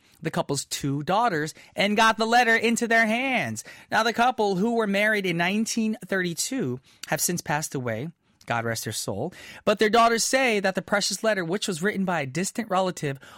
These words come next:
offers a glimpse into their parents' lives before they were born. That's kinda sweet. Have you ever looked through your parents' old stuff and found out information that you guys didn't know about? Mm,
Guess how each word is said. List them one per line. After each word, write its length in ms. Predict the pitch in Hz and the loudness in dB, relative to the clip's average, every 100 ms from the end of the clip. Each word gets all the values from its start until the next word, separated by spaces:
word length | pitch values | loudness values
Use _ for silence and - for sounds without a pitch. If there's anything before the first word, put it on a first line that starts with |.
| - | -2
offers 400 | 196 208 196 175 | 0 0 -2 -4
a 60 | 156 | -2
glimpse 400 | 147 185 180 - | -2 -2 -2 -2
into 300 | 196 233 220 | 0 0 0
their 100 | 190 | -2
parents' 380 | - 147 151 143 | -2 -4 -4 -2
lives 500 | 160 185 151 131 - - | 0 0 0 -2 -8 -10
before 360 | - 175 180 180 | -6 -6 -4 -2
they 80 | 175 | -2
were 100 | 180 | -4
born. 540 | 151 175 196 131 117 | -4 -4 -4 -4 -8
That's 140 | 208 262 | -10 -8
kinda 200 | 381 403 | -4 -4
sweet. 360 | - 415 - - _ - | -2 -2 -4 -8 _ -8
Have 140 | - 196 | -2 0
you 60 | |
ever 180 | - 339 | 2 2
looked 200 | 302 302 | 2 0
through 80 | 254 | 2
your 100 | 247 | 2
parents' 320 | 202 214 208 | 2 2 2
old 220 | - 180 | 0 0
stuff 220 | - 180 151 | 2 0 0
and 100 | 139 | -4
found 260 | 175 180 | -2 -2
out 140 | 175 160 | -4 -6
information 580 | - 151 156 - 160 151 - - | -6 -4 -4 -4 -6 -8 -16 -10
that 180 | 139 - | -10 -6
you 140 | 147 | -4
guys 300 | 160 151 139 | -2 -2 -2
didn't 280 | 143 143 107 | -4 -4 -6
know 240 | 95 113 | -6 -6
about? 440 | 160 175 185 190 _ - | -4 -4 -4 -6 _ -8
Mm, 680 | 123 151 170 170 170 139 | -4 -2 -2 -2 -4 -8